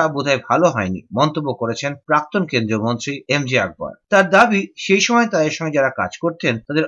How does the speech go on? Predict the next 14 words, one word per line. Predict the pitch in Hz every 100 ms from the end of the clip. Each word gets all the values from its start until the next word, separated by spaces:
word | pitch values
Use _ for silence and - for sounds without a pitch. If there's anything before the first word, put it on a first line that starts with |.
| -
অনেকেই | 135 196 196 156
সম্পর্কের | - 127 117 127 - -
কথা | 143 - 95 _ -
জানতেন। | 147 127 98 - _ -
বিষয়টি | 175 262 294 285
নিয়ে | 220 180
সাক্ষ্য | 190 170 - -
দিতে | 185 -
রাজি | 135 131 160 120 -
সকলেই। | - 165 147 95 - -
এম | 196 247
জে | 294
আকবরের | 285 220 220
স্ত্রী | 196 208